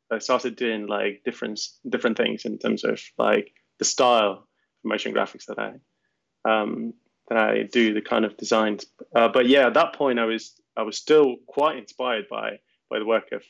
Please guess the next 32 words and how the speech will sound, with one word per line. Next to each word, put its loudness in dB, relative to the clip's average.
this -4
guy, -6
Fraser -2
Davidson, -4
and -12
Cap -2
Studio, -6
and, -8
and, 6
uh, 4
I 2
was 4
still, 6
like, 0
doing 0
this -4
kind 0
of -4
two 2
D 2
character 2
animation, 0
and 2
I 2
thought 0
that 6
would 2
be -2
a 0
good -2
idea 0
to, -4